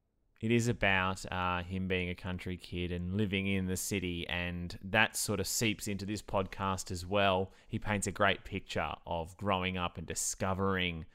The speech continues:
this movie through his brother and his friend and wearing down the V H S watching it.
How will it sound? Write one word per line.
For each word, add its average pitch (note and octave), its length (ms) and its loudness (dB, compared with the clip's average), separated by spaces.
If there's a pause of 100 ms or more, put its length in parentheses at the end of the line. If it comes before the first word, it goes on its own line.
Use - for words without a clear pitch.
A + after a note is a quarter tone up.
(160)
this F#2 280 -4
movie F2+ 460 -2
through F2+ 240 -4
his E2+ 360 -8 (260)
brother F2+ 640 2
and D#2+ 100 -6
his D#2+ 200 -8
friend F#2+ 680 0
and D#2+ 160 -6 (300)
wearing G2+ 500 2
down F2+ 240 -2
the F2+ 80 -2
V F#2 220 0
H F2+ 240 2
S F#2 240 2
watching F#2 380 0
it. E2 200 0